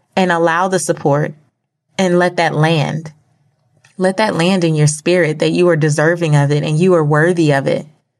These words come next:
and that people want to show you grace and kindness. But they can only do it to the extent that you're willing to show it to yourself and to the extent that you're willing to accept it. And the last thing that helps me push through doubt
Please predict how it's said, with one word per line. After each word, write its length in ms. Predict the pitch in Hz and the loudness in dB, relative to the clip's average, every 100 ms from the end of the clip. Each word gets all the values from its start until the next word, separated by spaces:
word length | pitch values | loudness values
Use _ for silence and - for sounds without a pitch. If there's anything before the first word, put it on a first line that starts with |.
| _ _ _ | _ _ _
and 140 | 185 175 | -2 0
that 180 | 175 151 | -2 0
people 320 | 214 202 185 | -2 0 2
want 220 | 165 170 | 2 0
to 60 | 165 | -2
show 180 | 175 | 0
you 220 | 165 160 151 | -2 -2 -2
grace 380 | 156 156 151 | 0 2 0
and 120 | 160 151 | -2 -2
kindness. 720 | 147 170 170 139 147 - _ _ _ _ _ _ _ _ | 0 0 -2 -4 -6 -12 _ _ _ _ _ _ _ _
But 160 | 185 185 | -2 -2
they 80 | |
can 180 | 196 208 | 0 0
only 220 | 190 185 | 2 0
do 200 | 170 196 | 2 2
it 100 | 185 | 0
to 100 | 180 | 0
the 140 | 175 165 | 0 -2
extent 460 | 151 - 175 170 | -2 -4 -4 -2
that 100 | 170 | -2
you're 180 | 156 190 | 0 0
willing 300 | 233 175 160 | 0 0 -2
to 120 | 156 | -2
show 260 | 156 180 160 | -2 0 0
it 100 | 151 | 0
to 100 | 160 | -2
yourself 640 | 147 143 - 214 160 151 - | -2 -2 -2 0 -2 -4 -6
and 160 | 165 151 | -6 -4
to 120 | 180 | -2
the 120 | 165 | -2
extent 320 | 156 - 160 | -2 -4 -2
that 120 | 160 | -2
you're 140 | 151 156 | 0 2
willing 280 | 165 160 151 | 2 0 -4
to 100 | 151 | -6
accept 420 | 151 175 165 - | -4 -2 -2 -4
it. 160 | 156 - _ _ _ _ _ _ | -6 -8 _ _ _ _ _ _
And 140 | 185 | 0
the 60 | 180 | 2
last 320 | 180 208 233 | 2 0 -2
thing 160 | 220 214 | -2 0
that 320 | 190 180 - | 0 -2 -6
helps 360 | - 196 - 202 | -6 -4 -4 -4
me 120 | 180 | -2
push 300 | 185 180 - | -2 -4 -2
through 160 | 175 | -2
doubt 380 | 156 156 151 156 | 0 0 -2 -4